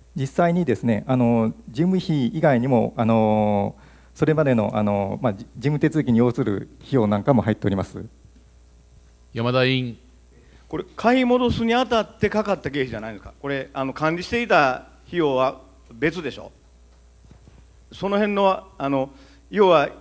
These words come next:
Speaker 3: あの、母価額は一千三、えー、一億三千四百、えー、えー、一、えー、十三億四千八百万円が十三億六千万円で買い戻してはるんですよね。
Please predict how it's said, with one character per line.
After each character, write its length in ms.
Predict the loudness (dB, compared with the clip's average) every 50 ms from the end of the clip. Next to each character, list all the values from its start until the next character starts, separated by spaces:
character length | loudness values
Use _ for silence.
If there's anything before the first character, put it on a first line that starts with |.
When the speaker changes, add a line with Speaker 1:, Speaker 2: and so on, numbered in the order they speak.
| -18 -10 -6
Speaker 3:
あ 80 | -4
の、 100 | -2 -2
母 140 | -2 -2 0
価 120 | 0 2 4
額 480 | 4 2 2 0 -2 -2 -2 -2 0
は 160 | 0 2 2
一 280 | 0 -2 -6 -8 -8 -8
千 360 | -10 -8 -6 -4 -2 -2 -4
三、 320 | -4 -4 -4 -2 -4 -6 -6 -6
え 300 | -4 -2 -2 0 -2 -2
ー、 80 | -4
一 140 | -4 -2 -2
億 120 | -2 -2 -2
三 160 | -4 -6 -4
千 100 | -4 -4
四 120 | -2 -2
百、 260 | -4 -6 -8 -12 -14 -12 -10
え 840 | -10 -8 -8 -10 -12 -12 -12 -12 -12 -12 -12 -12 -12 -12 -14 -14
ー、 60 | -16
え 0 | -18
ー、 80 | -18
一、 240 | -20 -20 -20 -18 -10
え 180 | -4 -2 -2 -2
ー、 80 | -2 -4
十 200 | -4 -2 -2 0
三 160 | 0 0 0
億 200 | 0 0 -2 0
四 200 | -2 -2 -2 -2
千 120 | -4 -2
八 100 | -2 -2
百 200 | -2 -2 -4 -2
万 220 | 0 0 0 0 -2
円 100 | -4 -2
が 280 | -2 -2 -2 -2 -6 -20 -20 -20 -20 -20 -20 -20 -20 -14
十 260 | -4 -2 0 0 0 2
三 260 | 2 2 2 2 2
億 140 | -2 -2 -2
六 200 | -4 -4 -4 -4
千 180 | -4 -4 -2 0
万 180 | 0 0 0
円 80 | 0 -2
で 160 | -4 -6 -6
買 280 | -6 -4 -2 -2 0 0
い 20 |
戻 240 | -2 -2 -4 -4 -4
し 60 | -4
て 60 | -6
は 80 | -6 -4
る 80 | -4
ん 240 | -4 -6 -8 -12 -18 -20 -20 -18
で 80 | -18 -14
す 80 | -12
よ 80 | -8 -4
ね。 320 | -4 -4 -4 -6 -12 -20